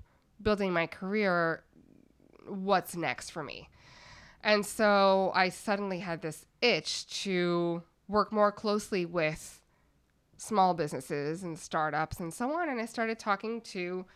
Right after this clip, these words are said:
people in the ecosystem, and, and I was counseled to talk to V Cs, to heads of V Cs. And so I did that, and it was really fascinating, and ended up meeting the folks over at Gibraltar, um, who are lovely, and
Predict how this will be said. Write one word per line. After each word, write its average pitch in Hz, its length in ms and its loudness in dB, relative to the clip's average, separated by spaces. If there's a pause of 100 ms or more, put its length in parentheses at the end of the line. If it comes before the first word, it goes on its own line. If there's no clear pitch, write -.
(340)
people 220 360 -2
in 185 100 -2
the 160 180 -4
ecosystem, 240 640 -6
and, 208 160 -6 (360)
and 185 440 -2 (560)
I 214 80 8
was 214 140 2
counseled 220 400 0
to 214 80 -4
talk 185 280 -2
to 208 120 -4
V 175 160 -6
Cs, - 340 -12
to - 100 -12
heads 175 220 -4
of 147 80 -8
V 123 160 -12
Cs. - 380 -16
And 165 120 -10
so 180 240 -4
I 175 120 2
did 226 220 0
that, 156 300 6
and 185 120 -8
it 175 40 -4
was 170 220 -4
really 214 440 0
fascinating, 160 800 -4 (460)
and 190 280 0
ended 202 260 -2
up 190 100 -6
meeting 220 360 -2
the 190 80 -6
folks 180 380 -4
over 170 220 -2
at 156 100 -2
Gibraltar, 165 800 -2
um, 170 320 -4
who 165 100 -12
are 151 140 -2
lovely, 190 680 2 (460)
and 185 600 4